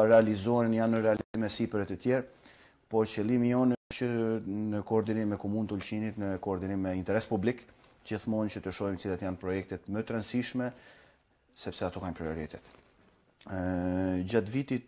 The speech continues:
dy mijë njëzet e tre, e,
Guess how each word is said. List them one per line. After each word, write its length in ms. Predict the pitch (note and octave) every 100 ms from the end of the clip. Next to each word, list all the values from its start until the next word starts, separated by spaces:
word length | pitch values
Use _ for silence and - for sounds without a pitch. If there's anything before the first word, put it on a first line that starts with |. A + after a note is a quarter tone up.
| -
dy 140 | B2
mijë 160 | B2+ A#2
njëzet 220 | G#2 G#2
e 80 | G2+
tre, 320 | B2 C3 C3+ - - - - - _
e, 960 | - G2 G2+ G2 G2 G2+ G2+ G2 G2+